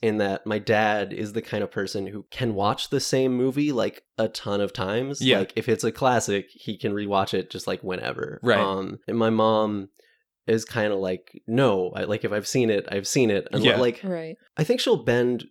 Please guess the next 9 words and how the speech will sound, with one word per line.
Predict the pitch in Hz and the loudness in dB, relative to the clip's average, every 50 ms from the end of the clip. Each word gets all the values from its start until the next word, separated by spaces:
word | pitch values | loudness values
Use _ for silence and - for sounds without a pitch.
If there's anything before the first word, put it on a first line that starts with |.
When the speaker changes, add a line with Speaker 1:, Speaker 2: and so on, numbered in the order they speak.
| _ - | _ -2
Speaker 1:
when | 123 117 113 | 0 2 2
it | 104 - | 2 0
comes | - 123 113 110 - | -2 -4 -4 -4 -4
to, | - 117 | -6 -6
like, | 104 95 107 98 | -6 -6 -6 -6
movies | 98 107 110 117 123 143 147 151 151 147 - - | -4 -2 -2 -2 0 0 -2 -2 -4 -6 -8 -12
sometimes, | - - - 147 151 143 151 151 143 147 147 147 139 135 127 - - _ _ - | -8 -4 -2 -2 -2 -2 -2 -2 -2 -2 -4 -4 -6 -8 -10 -14 -18 _ _ -8
sometimes. | - - 127 113 104 95 - - - - - - - _ - | -2 0 0 0 0 0 -4 -8 -10 -12 -14 -16 -12 _ 0
Speaker 2:
Mm-hmm. | 165 127 107 | 0 2 0